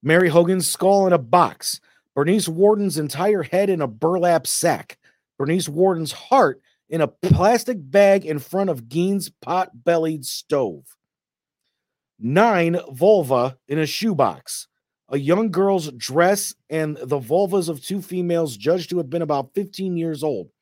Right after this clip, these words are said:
A belt made from female human nipples. Four noses. A pair of lips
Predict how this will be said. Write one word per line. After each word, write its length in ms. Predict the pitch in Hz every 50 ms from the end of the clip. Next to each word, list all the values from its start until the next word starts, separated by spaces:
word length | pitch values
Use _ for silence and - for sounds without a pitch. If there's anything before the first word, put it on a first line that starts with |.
| _ _ _ _ _ _ _ _ _ - 143
A 40 |
belt 380 | 139 123 - 175 202 226 208 -
made 280 | 165 180 190 196 175 -
from 200 | 170 156 139 117
female 480 | - - 202 226 214 202 196 190 180
human 400 | 165 - 170 185 180 175 170 170
nipples. 520 | 170 170 170 - 131 98 78 - - - _ _ _ _ _ _ _
Four 360 | _ - - 185 214 220 214
noses. 640 | 196 185 185 190 190 165 120 113 101 85 - - _ _ _ _ _ _ _ -
A 60 | 131 -
pair 340 | - - - 180 208 208 196
of 140 | 151 127
lips 420 | 123 131 151 190 233 - - -